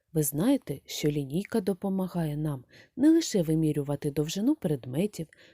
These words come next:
малювати рівні лінії, а й вирішувати складні приклади. Зараз я навчу вас, як нею користуватися для того,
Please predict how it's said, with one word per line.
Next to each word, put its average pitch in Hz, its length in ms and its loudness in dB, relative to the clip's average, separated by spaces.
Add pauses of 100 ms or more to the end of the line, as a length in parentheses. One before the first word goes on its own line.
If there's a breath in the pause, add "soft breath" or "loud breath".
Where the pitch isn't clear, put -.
(100 loud breath)
малювати 220 560 2
рівні 160 400 -2
лінії, 170 600 -2 (220 soft breath)
а - 140 -4
й 139 60 0
вирішувати 139 840 -4
складні 302 520 -2
приклади. 139 760 -8 (200)
Зараз 226 460 0
я 247 140 2
навчу 320 500 0
вас, 135 360 -8
як 151 300 -4
нею 135 200 -4
користуватися 131 880 -8
для 120 200 -12
того, 165 480 -4